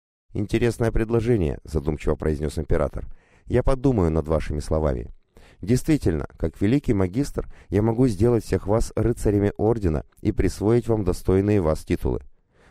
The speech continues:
Например, после того, как мне стало известно истинное лицо графа Палина, я лишил его звания великого канцлера. Ведь не может же клятвопреступник и человек, замысливший цареубийство, быть членом ордена.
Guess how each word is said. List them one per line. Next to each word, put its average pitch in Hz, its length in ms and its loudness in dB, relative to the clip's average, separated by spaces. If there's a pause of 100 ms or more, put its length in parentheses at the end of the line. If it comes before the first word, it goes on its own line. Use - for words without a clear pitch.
Например, 127 440 2
после 120 300 0
того, 127 340 0
как - 180 -8
мне 76 120 -2
стало 95 280 0
известно 95 540 -2
истинное 90 640 0
лицо 82 280 0
графа 80 320 -2
Палина, 90 460 -4 (360)
я 107 120 4
лишил 135 360 2
его 131 140 4
звания 113 460 2
великого 87 480 0
канцлера. 69 580 -4 (520)
Ведь 98 220 -2
не 113 100 2
может 117 360 2
же 76 120 0
клятвопреступник 92 1080 -2
и 98 100 -6
человек, 101 500 2
замысливший 95 800 -2
цареубийство, 87 960 -2
быть 92 220 -2
членом 90 420 -2
ордена. 71 440 -4